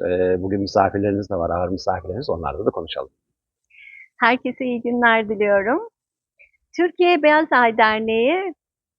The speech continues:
Speaker 2: Bodrum Şubesini kurmuş olmanın mutluluğunu yaşıyoruz. Öncelikle onu belirtmek istiyorum.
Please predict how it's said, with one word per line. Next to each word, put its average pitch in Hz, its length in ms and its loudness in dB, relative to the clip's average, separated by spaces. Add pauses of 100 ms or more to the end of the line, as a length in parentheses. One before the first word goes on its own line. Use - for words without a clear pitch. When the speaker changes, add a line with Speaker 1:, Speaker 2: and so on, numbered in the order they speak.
Speaker 2:
Bodrum 240 840 2
Şubesini 240 1000 -2
kurmuş 285 380 2 (120)
olmanın 220 680 -2
mutluluğunu 294 500 2
yaşıyoruz. 226 580 2 (180)
Öncelikle 220 500 -2
onu 208 200 -4
belirtmek 196 480 -6
istiyorum. 202 600 -2